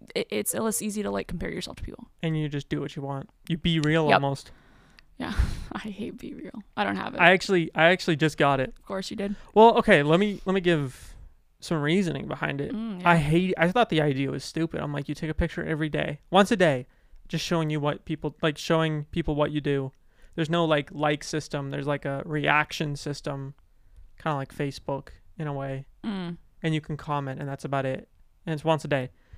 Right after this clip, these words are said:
Speaker 2: And it doesn't even, like, coincide with, like, your day. It's, like, it's, like, two A M some <laughs> days, and, like,
Speaker 1: Yeah.
Speaker 2: it's so, like, it's stupid. But I still got it. I was just like,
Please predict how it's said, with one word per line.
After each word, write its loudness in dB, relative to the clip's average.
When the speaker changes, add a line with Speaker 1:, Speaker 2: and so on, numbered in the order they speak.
Speaker 2:
And 8
it 6
doesn't 2
even, 4
like, 4
coincide 4
with, 0
like, 4
your 4
day. 6
It's, 0
like, 2
it's, -2
like, -2
two 6
A 6
M 0
some 0
<laughs> 8
days, 6
and, 0
like, 4
Speaker 1:
Yeah. 4
Speaker 2:
it's -4
so, 8
like, 4
it's 0
stupid. 4
But 10
I 10
still 2
got 6
it. 2
I 2
was -2
just -8
like, 0